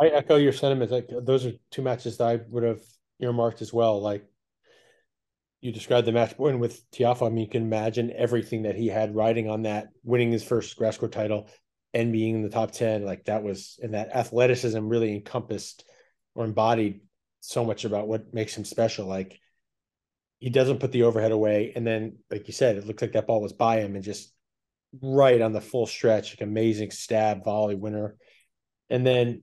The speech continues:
you know, I agree, like, Gasquet, like, six hundred wins, man, that is, that's impressive. Like, that's a guy who makes the sport look easy. Like, he's so smooth and talented and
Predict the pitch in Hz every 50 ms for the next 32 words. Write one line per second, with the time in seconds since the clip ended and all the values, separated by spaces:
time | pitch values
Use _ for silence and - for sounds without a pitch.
0 | _ _ - - 127 127 123 123 117 135 151 143 113 104 98 - 127 117 120 120
1 | 123 - 131 123 120 113 104 98 95 90 _ _ _ _ _ _ _ _ - -
2 | 170 160 - 165 139 127 110 113 123 127 120 110 101 104 101 98 104 107 107 104
3 | 98 95 - - - - - _ _ _ _ _ _ _ _ _ _ _ _ _
4 | _ _ _ _ _ _ _ _ _ - 147 139 - - 107 95 104 110 104 -
5 | - 104 95 - - - 113 110 104 104 - - _ _ _ _ _ _ _ _
6 | _ _ _ - 127 135 135 135 - 143 131 135 123 117 113 110 113 113 113 107
7 | 101 98 - - - - - - - 107 104 101 - 104 110 92 - - 110 113
8 | 110 104 95 107 104 101 104 101 98 - 110 95 - - - - 120 110 107 101
9 | 95 92 98 _ _ - - - - - - - - 117 117 113 110 110 104 104
10 | 107 98 - - 120 110 104 104 95 - - 104 101 95 101 98 92 92